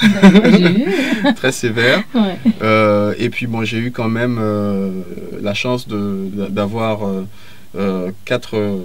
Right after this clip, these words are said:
Speaker 2: quatre jolies femmes qui, qui ont participé à cette aventure, notamment, euh, la Miss Caraïbes Hibiscus, euh, qui a le, qui avait le, le rôle principal, et puis, euh, également l'égérie de,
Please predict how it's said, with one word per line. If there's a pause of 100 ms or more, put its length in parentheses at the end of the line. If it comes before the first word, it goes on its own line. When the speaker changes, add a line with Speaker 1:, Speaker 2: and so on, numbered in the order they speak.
(160)
Speaker 2:
quatre
jolies
femmes (480)
qui,
qui
ont (180)
participé
à
cette
aventure,
notamment,
euh, (560)
la
Miss (120)
Caraïbes
Hibiscus,
euh, (600)
qui
a
le, (220)
qui
avait
le,
le
rôle
principal, (480)
et
puis,
euh,
également
l'égérie (440)
de,